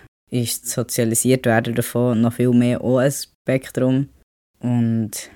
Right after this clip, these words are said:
nicht alle, die weiblich sozialisiert worden sind, haben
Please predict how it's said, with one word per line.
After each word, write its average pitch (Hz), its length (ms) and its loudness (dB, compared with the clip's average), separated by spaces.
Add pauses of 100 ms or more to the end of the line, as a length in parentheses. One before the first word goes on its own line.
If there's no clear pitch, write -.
(160)
nicht 123 320 -2
alle, 127 260 2
die 131 240 4
weiblich 120 460 2
sozialisiert 113 840 -2
worden 110 280 -2
sind, - 320 -4
haben 110 280 -4